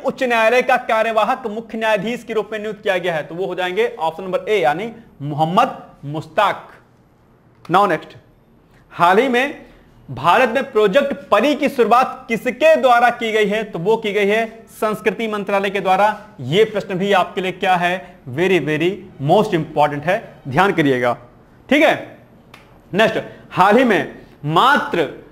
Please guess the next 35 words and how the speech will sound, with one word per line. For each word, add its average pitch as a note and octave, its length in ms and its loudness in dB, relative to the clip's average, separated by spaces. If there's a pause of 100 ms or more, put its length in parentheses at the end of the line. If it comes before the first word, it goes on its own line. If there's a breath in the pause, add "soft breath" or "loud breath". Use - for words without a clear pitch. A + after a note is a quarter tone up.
(120)
नवजात A3+ 640 2
एवं G#3 240 -2
बाल A#3 260 4
स्वास्थ्य A#3 460 0
के G3+ 100 0
लिए A3 160 0
साझेदारी A#3+ 640 0
बोर्ड A#3+ 240 2
की B3 240 -8
बैठक F#3 520 -4
कहां G3+ 220 -2
पर A3 160 0
संपन्न G#3+ 400 -6
हुई G#3 200 -6
है? A3 80 -6
तो F#3 120 -8
वो E3+ 180 0
संपन्न F3+ 320 -8
हुई F3+ 160 -4
आपकी D#3+ 300 -4 (440 loud breath)
स्विट्जरलैंड G3+ 460 2
में, F#3 80 -2
अर्थात F3 240 -2
option E3+ 280 -2
number E3+ 200 2 (380 loud breath)
A A3+ 200 4
is D3+ 120 0
the G#3+ 240 4 (260)
क्या G#3 400 0 (140)
Right F3+ 320 2
answer। C#3+ 400 -2 (120)
Now A3+ 180 4
next, - 300 0 (1300 soft breath)
विश्व C4+ 440 0
किस्वाहिली A#3+ 1200 0